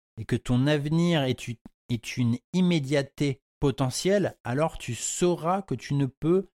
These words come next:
travailler que sur l'immédiat. Les économistes savent que la plupart des gens ont une préférence pour les récompenses immédiates plutôt que pour les récompenses différées.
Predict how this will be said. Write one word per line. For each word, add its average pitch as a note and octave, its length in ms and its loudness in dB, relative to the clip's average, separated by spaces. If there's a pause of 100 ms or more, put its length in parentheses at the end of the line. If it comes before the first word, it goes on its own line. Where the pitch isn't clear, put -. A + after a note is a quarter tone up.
(100)
travailler E3 600 0
que B2 120 0
sur E3 380 -2
l'immédiat. B2 640 0 (680)
Les A2+ 200 -2
économistes F#3 720 2
savent F#3+ 300 -2
que C#3 100 -4
la A2+ 120 -2
plupart G3 560 -2
des B2 160 0
gens D#3+ 320 -2
ont A#2+ 100 -4
une A#2+ 180 -4
préférence D#3+ 600 -2
pour B2 220 -8
les C3 220 0
récompenses D3+ 720 -2
immédiates C3 520 0
plutôt F#3+ 300 -4
que - 120 -4
pour B2 240 -6
les A#2+ 120 0
récompenses B2+ 640 0
différées. D3+ 560 -4